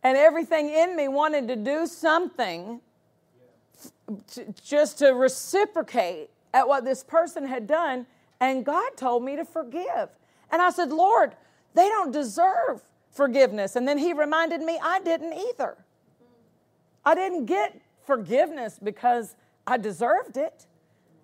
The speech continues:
I got forgiveness because Jesus paid for it. And I believed on Jesus and I received what he did for me." And I was in a position where I came to the place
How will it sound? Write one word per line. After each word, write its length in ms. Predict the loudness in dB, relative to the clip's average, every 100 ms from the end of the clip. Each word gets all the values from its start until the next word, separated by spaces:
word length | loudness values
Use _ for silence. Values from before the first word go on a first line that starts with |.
| _ -4
I 120 | 2
got 280 | 4 2 0
forgiveness 920 | -4 -2 -2 -2 -6 -8 -12 -18 -20 _ _ _
because 680 | -2 -2 0 4 6 6 4 -10
Jesus 540 | -4 0 0 -2 -6 -2
paid 320 | 0 0 0
for 300 | -6 -6 -6
it. 180 | -10 _ _
And 100 | 0
I 220 | 4 6
believed 640 | 4 2 0 2 4 4 4
on 220 | 2 0
Jesus 520 | -4 -4 -2 -2 -4
and 100 | -2
I 80 | -2
received 560 | -4 -6 -8 -6 -6 -2
what 140 | -2
he 100 | -2
did 220 | -2 -2 -2
for 120 | -6 -8
me." 220 | -10 -18 _ _ _ _ _ _ _ _ _ _ _ _ -6
And 320 | 0 0 -2 -12 _
I 160 | 2 4
was 200 | 4 0
in 120 | -2
a 60 | -2
position 720 | -4 -6 -4 -4 -6 -8 -8
where 640 | -10 2 4 6 4 2 -6 _ _ _ _ _ _ _ 4
I 120 | 4
came 380 | 4 4 4 0
to 180 | -6 -6
the 80 |
place 640 | -6 0 2 2 0 -12 -20